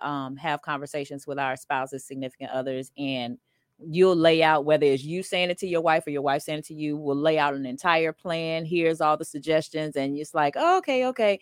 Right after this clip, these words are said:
And then your boy or somebody else come and tell you, and you're like, "You know, that's an amazing revelation." And you go back and tell your wife, she's like,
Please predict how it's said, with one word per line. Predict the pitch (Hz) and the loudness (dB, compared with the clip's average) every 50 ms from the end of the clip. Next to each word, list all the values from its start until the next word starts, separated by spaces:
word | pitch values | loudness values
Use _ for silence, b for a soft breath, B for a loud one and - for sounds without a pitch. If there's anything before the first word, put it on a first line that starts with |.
| b b b b b b _ | b b b b b b _
And | 160 160 | -4 0
then | 165 160 165 156 | 0 0 2 2
your | 147 143 | 0 2
boy | 143 160 165 165 165 160 165 165 160 151 | 4 4 6 6 8 6 6 4 4 2
or | 143 | 2
somebody | 143 - 165 156 156 147 147 151 151 156 | 0 0 -2 0 2 0 0 2 2 2
else | 156 156 - | 2 2 0
come | - - 156 151 151 | -2 -4 -4 -4 -4
and | 143 | -6
tell | - 180 160 151 151 | -2 -2 0 0 0
you, | 151 151 147 147 | -2 -2 -4 -4
and | 147 151 | -4 -4
you're | 165 160 | -4 -4
like, | 160 156 147 139 139 - _ _ | 0 2 2 2 0 -2 _ _
"You | - 202 | -6 -4
know, | 214 202 185 170 | -2 -2 -2 0
that's | 175 202 202 - - | 0 -2 -2 -2 -4
an | 156 | -6
amazing | 131 127 131 143 170 180 190 202 185 208 | -6 -6 -4 -2 2 4 4 4 4 6
revelation." | 202 196 190 180 175 180 180 180 175 170 - - - - - _ _ _ | 6 6 4 4 4 4 4 4 4 2 -4 -14 -18 -20 -20 _ _ _
And | - 143 | -8 -6
you | 139 143 | -4 2
go | 151 160 151 | 4 4 6
back | 160 151 151 | 6 4 4
and | - - | 2 -2
tell | 190 160 | -2 -2
your | 151 156 147 | -2 0 2
wife, | 160 156 156 175 - | 4 2 2 2 -2
she's | - 208 | -6 -6
like, | 196 196 196 - | -4 -4 -6 -8